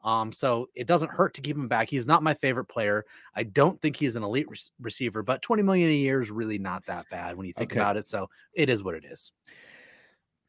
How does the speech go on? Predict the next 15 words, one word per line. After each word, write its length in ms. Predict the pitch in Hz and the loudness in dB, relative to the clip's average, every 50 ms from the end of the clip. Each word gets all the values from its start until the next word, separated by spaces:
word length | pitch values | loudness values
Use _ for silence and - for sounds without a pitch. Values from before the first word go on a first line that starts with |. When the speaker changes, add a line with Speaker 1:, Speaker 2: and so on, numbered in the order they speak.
| _ _ - | _ _ -18
Speaker 2:
We're 80 | 117 | 0
gonna 140 | 113 151 151 | 4 6 6
go 100 | 147 151 | 8 6
to 240 | 143 - 143 131 - - - | 6 6 4 2 2 0 -8
a 40 | - | -10
short 360 | - - - 147 135 107 - | -4 6 8 8 8 8 8
break. 400 | - 127 135 156 160 - - - _ _ - - _ _ - - _ _ _ | 8 8 10 10 8 6 -2 -10 _ _ -20 -20 _ _ -20 -20 _ _ _
After 220 | - 165 - - - | 2 2 2 4 6
the 120 | 160 143 | 6 6
break, 600 | 143 - 117 104 104 127 143 - - - - _ _ _ _ _ _ _ _ - | 6 6 4 4 4 4 2 -2 -6 -14 -18 _ _ _ _ _ _ _ _ -2
I'm 140 | 123 151 | 0 2
gonna 120 | 165 151 139 | 4 2 2
tell 360 | 139 - - - 151 143 135 | 2 2 4 4 6 6 6
you 320 | 110 92 92 101 120 127 127 - - | 4 2 -2 -4 -6 -6 -8 -14 -14
why 540 | - 98 110 120 117 113 113 107 101 101 | -8 0 2 4 4 4 4 2 0 -2